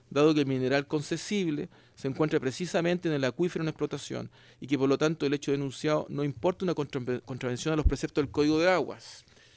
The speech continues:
El Código de Aguas, el artículo cincuenta y seis, inciso segundo, señala,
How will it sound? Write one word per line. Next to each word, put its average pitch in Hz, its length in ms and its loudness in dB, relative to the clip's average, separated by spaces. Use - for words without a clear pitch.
El 123 120 -18
Código 220 320 4
de 208 80 6
Aguas, 165 340 2
el 127 80 -10
artículo 143 260 -10
cincuenta 131 360 -10
y 131 40 -10
seis, 147 400 -6
inciso 143 400 -14
segundo, 160 440 -6
señala, 175 600 2